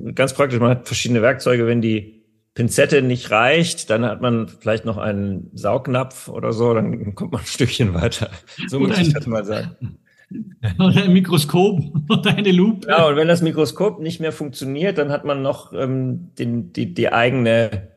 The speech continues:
Speaker 1: Haut, mit der man das
Speaker 2: Mhm.
Speaker 1: Wesen, das man, dem man durch das Mikroskop nicht nahe kommen konnte, vielleicht einfach berühren und streicheln kann.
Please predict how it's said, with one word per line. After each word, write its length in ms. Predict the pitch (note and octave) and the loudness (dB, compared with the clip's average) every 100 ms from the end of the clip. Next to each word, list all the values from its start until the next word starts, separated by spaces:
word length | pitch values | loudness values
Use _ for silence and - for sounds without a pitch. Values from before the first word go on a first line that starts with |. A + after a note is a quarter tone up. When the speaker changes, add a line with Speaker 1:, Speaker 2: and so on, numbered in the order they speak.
| _ | _
Speaker 1:
Haut, 400 | - C3+ E3 B2+ | 0 4 4 4
mit 140 | G#2+ F#2 | -4 -2
der 100 | A2+ | 0
man 260 | A2+ G2+ | 0 -4
das 420 | G#2 G2 - - - _ _ _ _ _ | -6 -6 -8 -10 -14 _ _ _ _ _
Speaker 2:
Mhm. 100 | C#3 | -2
Speaker 1:
Wesen, 360 | A2 A2 G#2 G#2 | 2 2 0 -2
das 160 | - - | -4 -6
man, 200 | G#2 F#2+ | -4 -2
dem 140 | G#2+ | -2
man 520 | G#2 G2+ F#2+ D2+ A2+ | 0 -2 -4 -4 -4
durch 140 | A#2 - | -4 -4
das 160 | G#2 | -2
Mikroskop 500 | G#2+ G#2 A2 - A2+ | -2 -2 -4 -2 -2
nicht 160 | A#2 G#2+ | -2 -2
nahe 240 | G#2 A2 | -2 -2
kommen 260 | - A2 G#2 | -2 -4 -2
konnte, 260 | A2 G#2 | -4 -4
vielleicht 340 | - A2 G#2+ - | -4 -4 -4 -6
einfach 240 | G#2+ A#2+ - | -8 -8 -2
berühren 500 | A#2+ A#2 C#3+ E3 A2 | 0 4 4 4 0
und 100 | A#2+ | -2
streicheln 400 | C3 D3+ B2 - | 0 2 0 -4
kann. 300 | - - | -6 -10